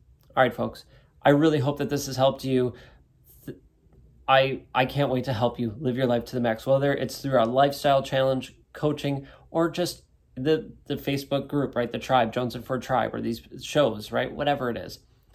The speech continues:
Um, let me know your thoughts. Let me know what your current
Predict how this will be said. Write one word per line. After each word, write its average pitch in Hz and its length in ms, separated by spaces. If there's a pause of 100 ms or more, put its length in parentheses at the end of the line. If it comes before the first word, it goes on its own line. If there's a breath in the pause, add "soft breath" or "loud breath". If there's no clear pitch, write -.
(360 soft breath)
Um, 120 220
let 160 140
me 170 80
know 170 140
your 123 260
thoughts. - 420 (320)
Let 202 100
me 233 80
know 175 140
what 180 200
your 147 640 (100)
current 143 540